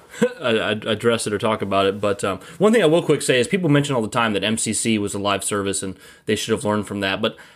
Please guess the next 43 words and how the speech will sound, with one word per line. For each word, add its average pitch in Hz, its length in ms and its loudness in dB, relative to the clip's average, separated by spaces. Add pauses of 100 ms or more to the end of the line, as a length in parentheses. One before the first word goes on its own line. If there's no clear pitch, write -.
(140)
I, 156 240 0
I 147 180 0
never 147 280 4
really 135 240 4
agreed 127 280 2
with 139 100 -2
that 131 220 2
because 113 260 -2
it's 98 80 -8
a 104 60 -8
couple 117 260 -2
of 98 60 -6
things. 104 240 -4
One, 120 180 2
M 117 140 0
C 120 120 -2
C, 113 420 2 (300)
uh, 98 320 0
did 120 260 -2
not 113 200 0
launch 117 320 2
with 113 140 2
any 107 120 0
intent 104 360 -4
to 110 80 -6
be 113 180 2
a 110 80 4
live 101 240 0
service, 104 320 0
and 107 180 -2
we 107 120 2
also 110 260 0
didn't 117 180 0
really 110 160 2
know 107 160 2
what 107 160 4
a 104 40 2
live 107 240 2
service 101 320 -2
was 104 240 0
in 98 80 -6
twenty 98 240 -4
fourteen. 98 500 -4